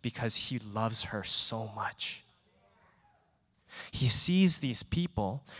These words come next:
that are coming for him, to hear him, to receive healing from him, and he's not excited. He's not amped. He's heartbroken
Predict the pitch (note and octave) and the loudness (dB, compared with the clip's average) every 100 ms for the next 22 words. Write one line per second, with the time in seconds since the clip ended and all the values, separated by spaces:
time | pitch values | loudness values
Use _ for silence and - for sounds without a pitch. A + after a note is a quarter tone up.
0 | - A#2 A2+ - D3 D3 - A2+ G2+ C3 | -2 2 2 2 2 2 0 -4 -2 -2
1 | C3 G#2 - D#3 D3 B2 A#2 D#3+ B2 A#2 | -2 -2 0 2 2 0 -2 0 0 2
2 | - C3 - - E3+ E3+ D3 - G#2+ A#2 | 0 -2 -4 -4 0 2 0 -4 -6 -6
3 | C#3 - - A#2 A#2 B2+ E3 D#3+ - B2+ | -6 -10 -6 -2 0 2 2 2 0 -2
4 | G#2 - - _ _ _ _ _ - - | -6 -10 -20 _ _ _ _ _ -20 -4
5 | E3 D3 C#3+ D3 - G#2+ G2 - - - | 2 4 6 4 0 -6 -6 -6 -8 -10
6 | _ - - - B2 - - - C3 - | _ -20 -20 -4 2 4 4 0 0 0
7 | G#2+ - G2 | -8 -6 -10